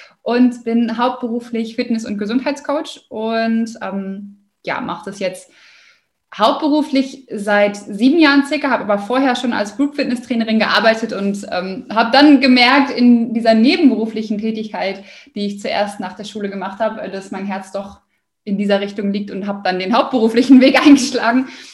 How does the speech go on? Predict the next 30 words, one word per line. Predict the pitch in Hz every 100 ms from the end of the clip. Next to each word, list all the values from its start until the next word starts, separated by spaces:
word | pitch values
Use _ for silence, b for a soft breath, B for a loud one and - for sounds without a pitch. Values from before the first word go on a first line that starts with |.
| B B _
Und, | - 226 226 233 226
äh, | - 214 -
ja, | - 269 427
d-, | 226 - - - _ _
dann | - 214 226 226
habe | - 220
ich | 226
das | 240 233
so | 226 214 175
über | 220
ein | 220
paar | 220
Jahre, | 202 202 285 269
übers | 220 208
Studium | - 262 262 262 262 - _ _ _ _ _
hauptberuflich | 226 - 208 208 202
gemacht | 202 220 349 -
und | - 254 262 B B B B -
bin | 202 240 247 240 - _ _ _ _ _ _ _ _ _ _ _
immer | 262 277 277
mehr | 226 220 247 277
und | 233 226
mehr | 220 226 240
in | 233
die | 226
Richtung | 220 240 262
gekommen, | 226 226 226 233
dass | 214
ich | 214 202
es | 220 208